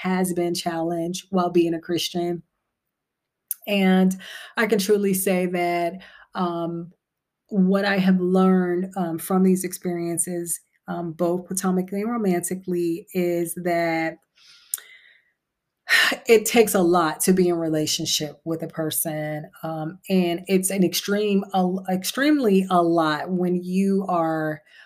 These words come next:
um, really trying to walk the walk of faith and live a life according to the word of God. Those things are challenged.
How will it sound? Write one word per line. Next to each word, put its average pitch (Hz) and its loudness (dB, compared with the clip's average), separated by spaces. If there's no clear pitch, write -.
um, 180 0
really 185 2
trying 170 0
to 160 0
walk 165 -4
the 170 2
walk 165 -4
of 160 -2
faith 185 -2
and 170 -4
live 170 0
a 175 0
life 165 -2
according 185 -2
to 175 -4
the 180 -2
word 175 -2
of 185 -4
God. 170 -2
Those 175 0
things 175 0
are 156 -2
challenged. 165 -4